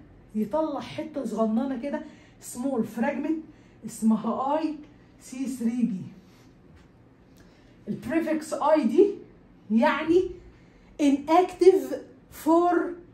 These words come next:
making mac. اكتبها لكم،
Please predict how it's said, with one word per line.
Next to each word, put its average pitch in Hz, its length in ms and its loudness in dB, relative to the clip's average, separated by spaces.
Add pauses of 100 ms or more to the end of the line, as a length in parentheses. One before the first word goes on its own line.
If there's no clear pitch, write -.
(340)
making 339 520 4 (300)
mac. 269 400 2 (920)
اكتبها 233 420 -4
لكم، 370 240 -2